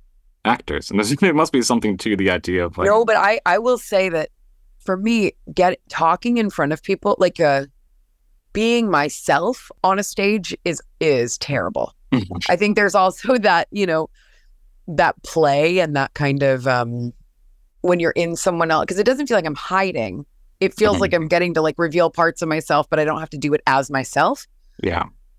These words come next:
Speaker 2: So that, that is definitely comforting to me. But no,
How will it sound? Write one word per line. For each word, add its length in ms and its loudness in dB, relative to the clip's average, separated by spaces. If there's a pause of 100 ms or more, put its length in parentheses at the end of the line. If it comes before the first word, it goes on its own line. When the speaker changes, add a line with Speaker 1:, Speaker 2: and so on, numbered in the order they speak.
(260)
Speaker 2:
So 480 2
that, 460 0 (800)
that 220 2
is 260 -6
definitely 460 -2
comforting 440 -2
to 80 -2
me. 100 2
But 140 0
no, 380 2